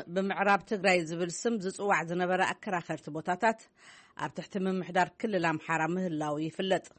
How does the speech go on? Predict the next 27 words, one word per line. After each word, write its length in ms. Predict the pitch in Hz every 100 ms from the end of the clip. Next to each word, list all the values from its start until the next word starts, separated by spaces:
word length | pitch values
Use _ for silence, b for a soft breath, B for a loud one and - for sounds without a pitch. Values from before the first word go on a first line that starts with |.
| _ b b -
ነዚ 140 | 147
ሓድሽ 360 | 143 170 160 185 190
መግለጺ 320 | 165 165 -
ፌደራል 400 | 175 165 160 165
መንግስቲ 420 | 160 165 160 170 -
ኣመልኪቱ፣ 440 | 165 170 - 196 247 240 240 b b b -
በቶም 300 | 170 208 190
ቀንዲ 260 | - 220 214
ሰብ 160 | 196 214
እጀታ 340 | 190 180 196 202
ዝኾኑ 340 | 165 165 165 180 202
ክልላት 440 | 233 196 165 165
ኣምሓራን 500 | 202 175 160 160 185
ትግራይን 440 | - 165 165 160 180
ግብረ 260 | 180 214 180
መልሲ 380 | 156 151 143 - - -
ኣብ 160 | 185
ዝወሃበሉ 640 | 190 214 175 156 147 147 143
እዋን 280 | 143 185 214 202 b b b -
ከነስዕብ 600 | 240 214 175 - 156 143
ምዃንና 440 | 151 - 139 135 139 143
ንሕብር። 600 | 135 - 135 135 151 151 - 127 - - _ _ _ _ _ _ _ b b b b b -
ኣብ 120 | 160
ኢትዮጵያ 360 | 240 240 226 226
ክልል 240 | 240 220
ሶማሌ 360 | 196 220 214 208 208
ንዝሓለፈ 520 | 214 190 202 202 196